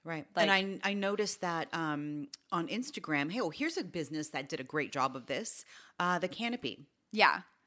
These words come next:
Speaker 1: The Canopy sent out a message on Instagram, and they said, "Hey guys, we love and appreciate all your business.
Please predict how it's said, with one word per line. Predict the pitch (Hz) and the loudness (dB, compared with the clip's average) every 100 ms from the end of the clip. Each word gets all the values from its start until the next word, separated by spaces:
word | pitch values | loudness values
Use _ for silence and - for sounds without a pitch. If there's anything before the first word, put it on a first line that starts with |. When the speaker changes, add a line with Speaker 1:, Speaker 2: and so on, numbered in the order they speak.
| - 196 | -10 -8
Speaker 1:
The | |
Canopy | - 202 240 262 233 | -6 -4 -4 -2 -2
sent | - 185 156 | -2 0 2
out | 165 | 2
a | 165 | 0
message | 156 160 160 | -2 -4 -4
on | 151 | -4
Instagram, | - 147 - 190 202 220 240 - - - - _ - | -4 -6 -4 -4 -2 0 -2 -6 -14 -20 -20 _ -2
and | 170 165 160 165 156 | 2 4 4 2 0
they | 160 160 | 0 0
said, | - 151 147 147 147 - - - - - _ | 0 0 2 0 -2 -8 -20 -20 -20 -20 _
"Hey | - 208 185 | -4 0 4
guys, | 185 175 175 165 | 6 6 4 0
we | |
love | 156 147 | 0 0
and | 147 | -2
appreciate | - 160 - 151 143 | -2 -4 0 0 2
all | 147 | 0
your | 139 131 | 0 0
business. | - 185 175 190 185 180 - | 0 -2 -2 -4 -4 -4 -6